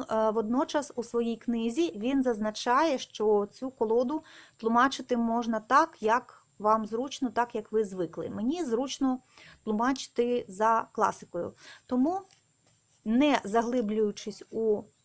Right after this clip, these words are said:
а, езотеричні таємні знання,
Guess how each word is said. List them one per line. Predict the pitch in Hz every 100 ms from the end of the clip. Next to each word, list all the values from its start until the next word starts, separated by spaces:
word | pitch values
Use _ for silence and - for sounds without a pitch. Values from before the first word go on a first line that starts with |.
| _ -
а, | 196 190 202 - _ - 226
езотеричні | 220 240 254 254 208 - 208 190
таємні | 220 214 214 196 196 185 185 - - - -
знання, | 202 214 214 226 294